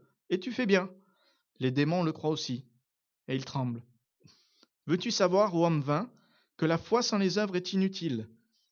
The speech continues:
Amen. » Vous avez remarqué que c'est une autre question qui nous est posée. Veux-tu savoir, ô homme vain ? Alors l'homme vain, c'est celui qui a compris que pour lui, la foi, il n'y a pas besoin de manifester sa foi, c'est, c'est spirituel la foi.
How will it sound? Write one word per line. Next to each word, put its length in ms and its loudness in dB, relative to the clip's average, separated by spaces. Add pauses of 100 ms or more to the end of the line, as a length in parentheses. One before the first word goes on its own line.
(600)
Amen. » 440 2 (1300)
Vous 100 0
avez 100 4
remarqué 320 0
que 80 -4
c'est 180 -6
une 120 -2
autre 100 -6
question 340 -4
qui 120 -10
nous 180 -4
est 40 -4
posée. 380 -10 (920)
Veux-tu 300 -8
savoir, 360 0
ô 100 2
homme 180 0
vain ? 260 0 (400)
Alors 180 0
l'homme 220 -2
vain, 180 0
c'est 140 -6
celui 240 -6
qui 160 -6
a 80 -2
compris 420 -10
que 640 -4
pour 140 -6
lui, 100 -2
la 120 0
foi, 360 0
il 20 -6
n'y 60 -4
a 40 -6
pas 120 -4
besoin 240 -6
de 180 -2
manifester 600 -6
sa 180 -6
foi, 380 0
c'est, 240 -6
c'est 140 -8
spirituel 540 0
la 100 -2
foi. 260 -10